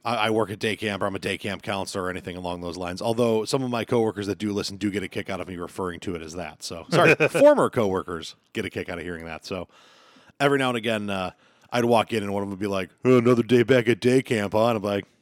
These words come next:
Speaker 1: "Aw, you guys listen." <laughs>
Speaker 2: Oh,
Speaker 1: Uh,
Speaker 2: God.
Speaker 1: yeah, good times.
Speaker 2: Yeah.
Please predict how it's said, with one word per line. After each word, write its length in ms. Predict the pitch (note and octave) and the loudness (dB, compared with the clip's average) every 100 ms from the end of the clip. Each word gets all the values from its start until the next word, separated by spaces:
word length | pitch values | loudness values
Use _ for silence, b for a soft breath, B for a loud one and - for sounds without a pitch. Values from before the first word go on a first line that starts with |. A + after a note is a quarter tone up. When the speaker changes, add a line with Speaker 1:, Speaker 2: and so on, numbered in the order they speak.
| - | -14
Speaker 1:
"Aw, 260 | F#3+ G2 F#2 | -8 -6 -6
you 160 | A#2 E3 | -6 -2
guys 280 | G3+ G#3 | 0 0
listen." 760 | G3+ A#3 - A#2+ G2 F#2 F2+ G2 - | -2 -2 2 4 4 0 -2 0 0
<laughs> 40 | - - - - - - - D3 - E3 - D#3+ - _ B B B B B B B B B - | 0 -6 -4 -6 -6 -8 -8 -12 -12 -16 -12 -14 -14 _ B B B B B B B B B -6
Speaker 2:
Oh, 40 | |
Speaker 1:
Uh, 460 | - D#3 C#3 C3 A#2+ | -4 -2 -2 -4 -6
Speaker 2:
God. 440 | A#2+ A#2 A#2 A#2 G#2+ - | -8 -6 -6 -6 -10 -14
Speaker 1:
yeah, 140 | - D#3 | -8 0
good 180 | F#3 | 0
times. 440 | G3 C#3+ G2+ - - | 2 -2 -2 -8 -12
Speaker 2:
Yeah. 380 | D3 B2 D3 | -2 2 2